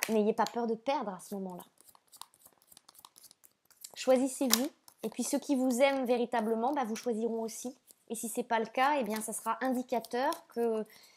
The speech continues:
il est temps de passer votre chemin. Voilà, c'est ça que j'entends en fait. L'influence retournée.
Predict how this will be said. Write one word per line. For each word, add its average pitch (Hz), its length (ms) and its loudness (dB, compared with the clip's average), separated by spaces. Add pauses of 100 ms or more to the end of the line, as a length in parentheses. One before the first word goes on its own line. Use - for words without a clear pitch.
(540)
il 233 100 6
est 233 100 2
temps 262 120 0
de 269 60 -4
passer 254 220 -2
votre 220 280 -8
chemin. 202 280 -10 (680)
Voilà, 190 260 -10
c'est - 120 -10
ça 233 180 -4
que 214 60 -8
j'entends 214 280 -10
en 190 160 -18
fait. - 840 -20 (1080)
L'influence 240 540 0
retournée. 202 500 -6